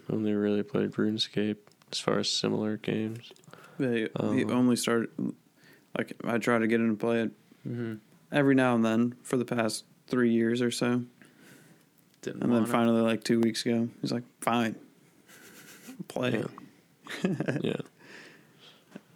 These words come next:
Speaker 2: And,
Speaker 1: It's fun.
Speaker 2: you know, yeah. It's cool, you know.
Speaker 3: That's cool. It's a fun game.
Speaker 1: I can, I'll play it.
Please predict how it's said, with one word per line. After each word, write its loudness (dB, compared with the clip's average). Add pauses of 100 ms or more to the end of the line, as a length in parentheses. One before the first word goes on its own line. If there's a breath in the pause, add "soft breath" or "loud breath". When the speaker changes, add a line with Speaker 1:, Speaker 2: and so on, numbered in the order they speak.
(180)
Speaker 2:
And, -6
Speaker 1:
It's -8
fun. -2
Speaker 2:
you 0
know, -4 (180)
yeah. 0 (720)
It's -4
cool, -2 (180)
you -2
know. 0
Speaker 3:
That's -8
cool. -8 (180)
It's -12
a -10
fun -8
game. -8
Speaker 1:
I -2
can, -6 (360)
I'll -2
play 0
it. -2